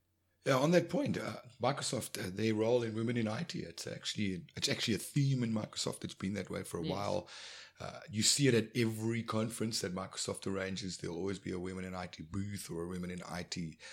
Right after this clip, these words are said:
Speaker 1: uh, evening or a women in I T dinner or a breakfast. Uh, I think it's great. I commend Microsoft for doing that.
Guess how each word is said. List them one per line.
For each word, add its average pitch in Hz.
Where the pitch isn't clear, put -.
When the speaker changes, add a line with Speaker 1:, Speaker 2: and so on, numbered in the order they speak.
Speaker 1:
uh, -
evening 101
or 87
a 87
women 92
in 90
I 87
T -
dinner 92
or 85
a 82
breakfast. 87
Uh, -
I 92
think 131
it's -
great. 104
I 95
commend 92
Microsoft 92
for -
doing 95
that. 73